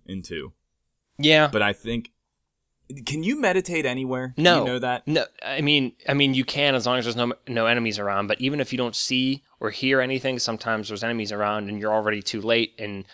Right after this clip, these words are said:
Speaker 2: there's no way
Speaker 1: Right.
Speaker 2: to get back out of it to drink them or make them. And
Speaker 1: That's what drove me nuts.
Speaker 2: Yeah, it's, it's definitely frustrating. And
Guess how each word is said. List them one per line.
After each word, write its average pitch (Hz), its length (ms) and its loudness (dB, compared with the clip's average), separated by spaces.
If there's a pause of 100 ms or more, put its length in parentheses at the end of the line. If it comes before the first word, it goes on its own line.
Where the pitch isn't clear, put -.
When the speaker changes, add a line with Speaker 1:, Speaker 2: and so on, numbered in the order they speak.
(220)
Speaker 2:
there's 110 140 -6
no 110 120 2
way 104 120 2
Speaker 1:
Right. 95 60 0
Speaker 2:
to 90 40 0
get 98 120 -4
back 110 280 2
out 110 160 4
of 110 100 -4
it 107 100 -8
to 98 60 -16
drink 123 340 -6
them 123 380 -4
or 90 420 -4
make 123 340 0
them. 120 320 -4
And 98 80 -4
Speaker 1:
That's 127 260 0
what 120 200 -2
drove 101 300 -4
me 92 120 -8
nuts. 82 280 -6
Speaker 2:
Yeah, 120 240 4 (180)
it's, 123 260 -2
it's - 180 -6
definitely 104 440 0
frustrating. 98 580 -6
And 117 240 -2